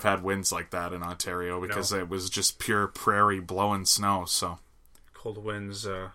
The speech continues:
Speaker 2: a blowing.
Speaker 1: Cold winds a blowing.
Speaker 2: Yeah. So, uh, I think
Speaker 1: Yeah,
Speaker 2: that's
Speaker 1: this, this is your job
Speaker 2: this,
Speaker 1: now.
Speaker 2: that's, that's it for, uh, Laced Up,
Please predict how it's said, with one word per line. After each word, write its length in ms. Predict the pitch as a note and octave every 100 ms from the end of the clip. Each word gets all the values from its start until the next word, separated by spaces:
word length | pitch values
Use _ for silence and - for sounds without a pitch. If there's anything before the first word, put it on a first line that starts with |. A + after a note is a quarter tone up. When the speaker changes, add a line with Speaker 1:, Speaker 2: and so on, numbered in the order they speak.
| -
Speaker 2:
a 160 | A#2 G2+
blowing. 680 | G2+ G#2+ A2+ C3+ B2 F2+ F2
Speaker 1:
Cold 240 | - G2+ G2+
winds 240 | G#2 G2+
a 40 |
blowing. 400 | F2 F#2+ A2 F#2+ - -
Speaker 2:
Yeah. 200 | G2 G2+ - - - -
So, 360 | E3 E3+ F3 E3+
uh, 320 | E3+ E3+ E3+
I 20 |
think 140 | G3 G#3+
Speaker 1:
Yeah, 100 | G#3+
Speaker 2:
that's 240 | G3+ -
Speaker 1:
this, 160 | - -
this 160 | B2+ A2+
is 100 | A2
your 140 | A2+
job 280 | G#2 F2+ F#2
Speaker 2:
this, 120 | F3
Speaker 1:
now. 60 | F3+
Speaker 2:
that's, 340 | F3+ F#3+ -
that's 260 | E3+ G3+ -
it 140 | G3
for, 320 | - E3 D#3+
uh, 280 | D3+ C#3+ C3+
Laced 480 | B2+ B2+ D#3 F3 -
Up, 240 | D#3 D#3